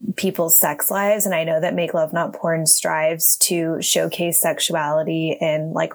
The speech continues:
all of its forms. And I just feel like people who are, um, engaging in sexuality in that professional context in porn just have such a unique view of, like, the difference between real world sex, offset and onset. And I'm just really grateful that we get to have that from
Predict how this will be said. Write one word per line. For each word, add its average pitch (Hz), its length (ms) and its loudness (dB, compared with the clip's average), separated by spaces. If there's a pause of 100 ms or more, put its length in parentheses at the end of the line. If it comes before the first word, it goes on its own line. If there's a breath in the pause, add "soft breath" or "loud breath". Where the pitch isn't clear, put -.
all 165 220 0
of 170 100 -4
its - 260 -2
forms. 214 600 -2
And 202 120 0
I 185 100 0
just 180 240 -2
feel 185 120 -2
like 165 180 -2
people 170 540 -4
who 170 360 -2 (440 loud breath)
are, 180 460 0
um, 165 340 -2
engaging 190 500 -2
in 180 120 0
sexuality 156 640 0
in 180 100 0
that 165 140 -2
professional 165 480 -2
context 165 500 0
in 175 160 0
porn 170 400 0
just 190 160 -2
have 170 140 0
such 160 200 -2
a 180 60 2
unique 165 440 -2
view 165 460 -2
of, 185 160 0
like, 170 160 -2
the 175 80 0
difference 180 480 0
between 196 520 -2
real 196 180 0
world 190 260 -4
sex, 190 460 -2 (120)
offset 196 680 0
and 170 140 -2
onset. 214 720 0 (280 loud breath)
And 196 140 0
I'm 190 120 0
just 190 240 -2
really 185 240 0
grateful 175 460 -2
that 165 140 0
we 170 100 -2
get 165 160 -2
to - 100 -2
have 165 300 -2
that 165 300 -2
from 180 380 0